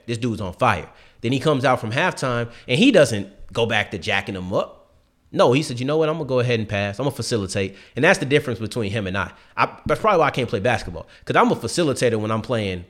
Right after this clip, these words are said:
two K. So I know I'd pass in real life, but that's 'cause I can't shoot. If I could shoot and I was three from three, I don't care if I was Rajon Rondo, where my shooting is significantly worse than my passing. If I'm three of three from three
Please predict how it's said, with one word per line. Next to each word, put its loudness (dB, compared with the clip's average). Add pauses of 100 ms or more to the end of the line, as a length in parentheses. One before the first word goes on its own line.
two 0
K. -2
So -6
I 4
know 2
I'd 2
pass -2
in -8
real -4
life, -2
but -14
that's -2
'cause -6
I -2
can't -8
shoot. -4 (400)
If -2
I 6
could -4
shoot -2 (240)
and 0
I 4
was 0
three -4
from -2
three, -2 (280)
I 6
don't 4
care 4
if 2
I 4
was 2
Rajon 0
Rondo, -2 (180)
where -2
my 4
shooting 0
is -4
significantly 0
worse -2
than -6
my -2
passing. -6 (180)
If -8
I'm 2
three 2
of -2
three 0
from -4
three 2